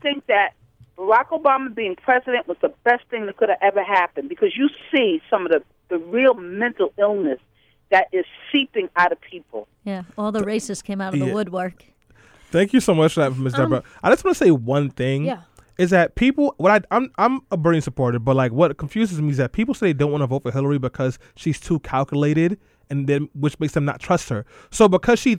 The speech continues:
Speaker 3: thinks before she speaks or does things, you don't trust her. This is how, like, this is how disconnected Americans are to the voting process. Selena?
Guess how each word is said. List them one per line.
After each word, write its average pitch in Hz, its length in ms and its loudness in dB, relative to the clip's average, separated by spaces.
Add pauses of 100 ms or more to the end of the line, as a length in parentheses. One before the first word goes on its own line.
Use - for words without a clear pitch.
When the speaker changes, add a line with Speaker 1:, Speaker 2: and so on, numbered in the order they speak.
(120)
Speaker 3:
thinks 214 180 2
before 190 300 2
she 190 160 -2
speaks - 560 -4 (400)
or 170 140 6
does 151 340 2
things, 202 480 2
you 170 160 0
don't 202 160 4
trust - 320 0
her. 247 240 4 (340)
This 214 160 0
is 349 120 -2
how, 277 200 2
like, 202 240 4
this 240 180 -2
is - 60 -18
how 277 140 2
disconnected 175 500 0
Americans 147 420 2
are 143 140 4
to 143 80 -2
the 127 80 -2
voting 123 280 0
process. 117 500 -6 (920)
Selena? 214 440 -6